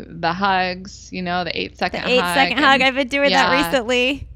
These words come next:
Speaker 1: Yeah, and just, like,
Speaker 2: It
Speaker 1: that's another
Speaker 2: works, by the way.
Speaker 1: It does. Another form of just saying, "I'm here if you need me." So I think just from the beginning, being available to our kids. And then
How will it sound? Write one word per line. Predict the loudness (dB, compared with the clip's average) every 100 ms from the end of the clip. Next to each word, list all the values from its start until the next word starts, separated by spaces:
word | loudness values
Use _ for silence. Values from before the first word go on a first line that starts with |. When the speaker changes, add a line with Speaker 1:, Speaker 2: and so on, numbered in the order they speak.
| -8
Speaker 1:
Yeah, | -2 0 0 0 -2 -4 -8
and | -12 -12
just, | -10 -12 -12 -10
like, | -8 -8 -10
Speaker 2:
It | 4
Speaker 1:
that's | 4 6
another |
Speaker 2:
works, | 8 8 6 0 -10 -2
by | 4 6
the | 6
way. | 2 0 -4
Speaker 1:
It | -6
does. | -4 -2 -2 -2 -2 -4 -10
Another | -8 -4 -4 -4
form | -6 -6 -6 -6
of | -10
just | -10 -10
saying, | -6 -4 -4 -6 -4
"I'm | -4
here | -4 -4 -4 -6
if | -8 -8
you | -8
need | -8 -8
me." | -8 -8 -12 -20 -18
So | 0 0
I | 2
think | 0 -2
just | -2 -4 -2
from | -4 -2
the | -4
beginning, | -6 -4 -4 -2 -2 -4
being | 0 0 0
available | 0 0 -2 -2 -4
to | 0
our | 0 0
kids. | -2 -2 -2 -4 -12 -20 -20 -20 -6
And | -2 0
then | 2 0 -2 -4 -10